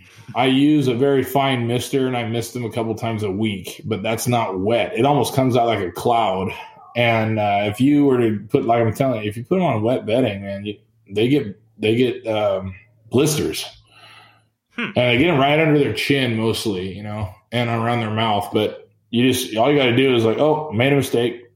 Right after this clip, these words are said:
Speaker 1: Put 'em on Aspen, and three days later it's gone. But, um, I, I, you know, when I first got 'em, I straight put 'em on Cypress, and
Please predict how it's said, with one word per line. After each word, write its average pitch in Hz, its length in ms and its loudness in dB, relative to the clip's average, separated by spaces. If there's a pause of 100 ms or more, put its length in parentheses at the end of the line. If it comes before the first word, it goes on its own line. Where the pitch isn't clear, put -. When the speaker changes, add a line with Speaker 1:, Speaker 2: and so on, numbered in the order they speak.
(340)
Speaker 1:
Put 127 120 2
'em 127 100 2
on 123 120 2
Aspen, 117 420 2
and 101 280 -4 (220)
three 123 160 2
days 110 200 2
later 104 200 2
it's 95 140 -4
gone. 95 360 -2
But, 95 240 -6 (600)
um, 98 520 0 (280)
I, 131 160 2
I, 117 280 0
you 123 60 0
know, 127 100 4
when 123 80 4
I 117 60 4
first 139 300 0
got 131 240 4
'em, 110 280 0 (460)
I 107 160 2
straight 110 320 0
put 120 120 2
'em 107 100 0
on 98 120 -2
Cypress, 104 640 0
and 90 460 -8